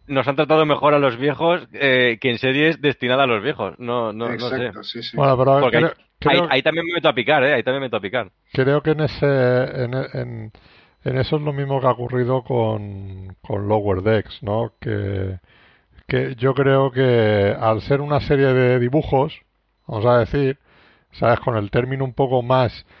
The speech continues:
Speaker 3: eh, peyorativo, ¿sabes?
Speaker 1: Ujú.
Speaker 3: Eh, digamos que los jefazos, pues, no
Speaker 1: No
Speaker 3: han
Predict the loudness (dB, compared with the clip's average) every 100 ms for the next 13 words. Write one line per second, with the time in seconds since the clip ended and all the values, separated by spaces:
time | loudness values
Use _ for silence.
0 | _ _ _ -4 0 2 0 -6 -18 -20
1 | _ _ _ _ _ _ _ _ 0 2
2 | 2 0 0 0 0 -2 -8 _ _ _
3 | 0 4 4 2 -2 -10 -18 _ -2 0
4 | 2 2 2 0 -2 -4 -4 0 2 0
5 | 0 2 2 0 0 2 0 2 0 0
6 | -6 -20 -20 -20 _ _ _ _ _ _
7 | _ _ _ _ -10 -4 -4 -6 -10 -2
8 | 0